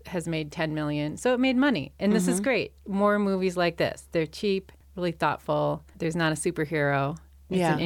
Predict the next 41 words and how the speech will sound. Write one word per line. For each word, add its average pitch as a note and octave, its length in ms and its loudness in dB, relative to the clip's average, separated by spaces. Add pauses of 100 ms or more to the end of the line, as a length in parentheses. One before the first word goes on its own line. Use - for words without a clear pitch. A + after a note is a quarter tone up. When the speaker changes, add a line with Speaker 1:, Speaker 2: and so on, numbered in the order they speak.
Speaker 1:
indie F3 100 0
movie, D3 640 0
and C#3 600 0
it - 240 -6
still F#3+ 480 2
makes G3 480 0 (140)
<laughs> A3 120 0
five F#3 280 -2
million G3 240 0
dollars. D#3+ 360 0
That's - 340 -4 (340)
decent. E3 640 -4 (160)
Speaker 2:
What F#3+ 240 0
did G#3+ 180 -2
you G#3 120 0
think G3 320 -6
of D#3 180 -6
the D3 140 -4
twins D#3+ 580 -6
motif? B2+ 640 -6
Speaker 1:
Oh, F3 120 0
I D3+ 140 2
loved C#3+ 280 0
it. C3 180 -2
I D3+ 80 -2
mean, D3 220 -2
'cause D#3 140 -8
I D3+ 80 -6
have C#3+ 160 -8
twins. C#3+ 360 -6
So C3+ 360 -2
I, F3+ 160 2
the E3 120 0
first F3+ 240 0
time D#3+ 140 0
we D#3 80 -2
watched C#3+ 320 -4
it, - 60 -4
I - 80 -6
was - 100 -12
like, - 240 -12